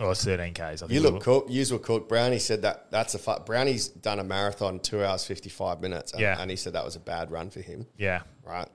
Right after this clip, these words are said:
Speaker 2: So
Speaker 1: Yeah.
Speaker 2: I did a half marathon in two hours forty.
Speaker 1: Yeah.
Speaker 2: He does a full one.
Speaker 1: Yeah.
Speaker 2: He's, that was the furthest he's ever run.
Speaker 1: Yeah.
Speaker 2: And he was like,
Speaker 1: Yeah, he nearly
Speaker 2: completely
Speaker 1: gave up
Speaker 2: cooked.
Speaker 1: at, he nearly gave up at the cot.
Speaker 2: Yeah.
Speaker 1: Um, and then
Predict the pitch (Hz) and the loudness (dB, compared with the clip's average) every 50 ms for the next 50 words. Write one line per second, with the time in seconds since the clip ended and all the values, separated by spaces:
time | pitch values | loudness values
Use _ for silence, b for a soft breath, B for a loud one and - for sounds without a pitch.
0 | _ _ _ - - 104 92 92 107 117 123 117 117 104 92 - - 95 98 95 | _ _ _ -6 -2 0 2 4 4 4 4 4 2 2 0 -2 0 0 0 0
1 | - - 98 95 87 - 90 90 87 - - - 101 95 95 90 - - - - | 2 0 0 0 2 0 0 0 -2 -2 -2 2 2 4 4 2 0 -4 -10 -14
2 | - - - - - 92 87 87 90 101 - - _ - 104 98 92 87 - - | -16 -16 -12 -6 -4 -2 -2 -2 -2 -6 -8 -12 _ -2 0 0 0 -2 -4 -12
3 | - _ - - - B B B B B B B B B - 117 110 117 110 113 | -20 _ -20 -20 -20 B B B B B B B B B 2 6 6 8 8 6
4 | 104 - - 123 127 131 123 101 101 113 135 151 - - 117 117 110 95 - - | 4 4 6 6 8 8 8 8 8 6 4 2 0 4 6 8 8 8 4 0
5 | - 95 107 104 101 98 - - - 110 113 117 - 107 113 107 - - 107 107 | -2 -2 -2 0 0 -2 -4 -2 0 2 2 2 2 2 0 -4 -2 0 2 2
6 | 104 101 95 - - 95 95 104 95 95 95 92 98 110 139 175 196 92 85 110 | 2 2 0 0 -2 0 0 0 2 2 2 2 4 4 2 2 0 -2 2 2
7 | 104 104 - - 95 95 92 85 90 90 92 90 87 85 85 71 - - - _ | 4 4 2 0 -4 -4 -4 -4 -4 -4 -4 -4 -4 -4 -4 -6 -8 -14 -20 _
8 | - 120 127 135 139 123 139 151 147 156 156 156 151 143 113 123 135 131 - 135 | 0 6 8 10 10 10 8 8 8 8 10 10 10 10 10 10 10 10 10 10
9 | 139 131 110 123 117 - - - 113 110 110 110 117 120 117 113 113 107 110 104 | 8 10 8 6 6 4 0 -2 0 0 0 0 -2 -2 0 0 2 4 4 4
10 | 104 107 104 - - 104 - - 104 101 98 98 98 - - 127 131 156 - - | 4 4 2 2 0 -2 -2 0 0 2 2 0 0 0 2 2 2 2 0 -4
11 | _ _ - 104 101 98 87 - - - - 110 104 104 101 101 98 98 98 95 | _ _ -2 2 4 4 4 2 -2 -4 -2 0 2 2 2 2 0 0 -2 -6
12 | 98 - - 107 101 98 98 95 98 95 95 95 95 | -8 -8 -6 -4 0 0 2 2 2 0 -2 -4 -6